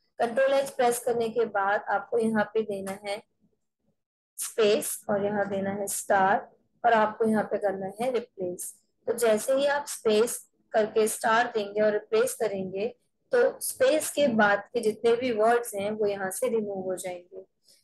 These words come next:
इसके बाद आप यहाँ से इसको close कर दीजिए, ओके कर दीजिए। तो आप देख सकते हैं, आपका आउटपुट आ चुका है, जो हमें query solve करनी थी, हमारी हो चुकी है।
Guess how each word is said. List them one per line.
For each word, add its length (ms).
इसके 320
बाद 360
आप 220
यहाँ 240
से 120
इसको 260
close 280
कर 180
दीजिए, 340
ओके 260
कर 160
दीजिए। 280
तो 60
आप 160
देख 160
सकते 280
हैं, 60
आपका 240
आउटपुट 380
आ 100
चुका 320
है, 200
जो 180
हमें 280
query 220
solve 300
करनी 300
थी, 120
हमारी 320
हो 100
चुकी 340
है। 180